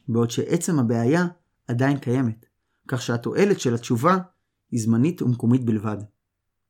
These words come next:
בעיה מעין זו עולה כאשר עושים ניתוחים שונים לטיפול בסרטן.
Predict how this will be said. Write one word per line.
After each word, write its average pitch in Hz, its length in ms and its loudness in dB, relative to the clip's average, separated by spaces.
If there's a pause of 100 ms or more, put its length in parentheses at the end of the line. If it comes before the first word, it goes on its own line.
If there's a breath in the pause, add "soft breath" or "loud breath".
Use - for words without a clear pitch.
(1600 soft breath)
בעיה 127 240 4
מעין 165 220 6
זו 120 100 6
עולה 127 200 6
כאשר 135 280 0
עושים 139 280 0
ניתוחים 139 400 2
שונים 127 280 4
לטיפול 123 340 0
בסרטן. 110 480 -2